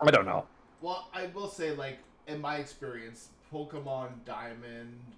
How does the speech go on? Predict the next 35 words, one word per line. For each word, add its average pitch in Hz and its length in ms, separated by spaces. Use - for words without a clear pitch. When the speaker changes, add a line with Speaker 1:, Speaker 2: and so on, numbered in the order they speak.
Speaker 2:
and 123 80
all 120 160
that 120 300
came 170 320
out 165 180
at 151 60
a 135 140
time 127 440
when 120 160
the 113 520
D 127 200
S 113 260
was 123 160
out, 117 460
and, 113 160
like, 110 280
I 156 80
think 190 260
they 180 120
definitely 143 460
went 143 220
a 131 80
little 131 340
too 143 240
hard 123 360
on, 127 120
like, 110 240
trying 117 340
to, 113 80
like, 117 220
incorporate 127 680
it 113 180
with 113 160
that 110 400
system. 139 560